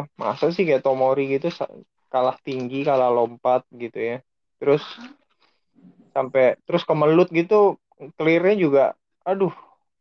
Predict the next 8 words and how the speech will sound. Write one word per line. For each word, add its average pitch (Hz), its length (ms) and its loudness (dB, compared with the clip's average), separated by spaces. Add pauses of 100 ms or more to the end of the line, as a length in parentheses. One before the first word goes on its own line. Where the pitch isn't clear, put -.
(340)
kayak 135 320 0 (120)
nanggung-nanggung 147 840 0
tendang 147 340 -2
aja 127 240 -2
sih - 180 -10
bolanya 156 460 2 (160)
gitu 131 260 -4
ya. - 20 -14